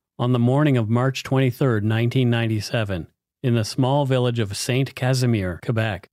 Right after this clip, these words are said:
police and firefighters responded to yet another blaze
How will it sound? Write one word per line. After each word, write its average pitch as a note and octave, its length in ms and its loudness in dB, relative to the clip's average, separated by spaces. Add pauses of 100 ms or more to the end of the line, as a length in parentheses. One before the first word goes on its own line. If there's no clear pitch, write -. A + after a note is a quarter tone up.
(100)
police C#3 320 0
and C#3+ 120 2
firefighters A#2+ 680 0
responded C3 500 -2
to C3 60 0
yet A2 260 0
another C3+ 300 0
blaze G2+ 460 -2